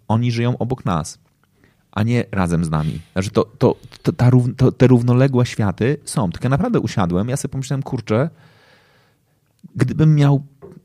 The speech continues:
na przykład wciągnąć do dyskusji osoby niepełnosprawne z, e, z moimi dziećmi, tak, i zacząć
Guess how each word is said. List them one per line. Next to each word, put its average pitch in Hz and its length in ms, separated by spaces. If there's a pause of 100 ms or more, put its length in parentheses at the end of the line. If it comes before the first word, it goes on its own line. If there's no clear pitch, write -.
na 127 120
przykład 127 580 (140)
wciągnąć 113 880
do 107 120
dyskusji 107 720
osoby 107 320
niepełnosprawne 101 1000
z, 90 440 (380)
e, 95 400
z 92 100
moimi 113 260
dziećmi, 95 420 (180)
tak, 123 200
i - 40
zacząć 107 240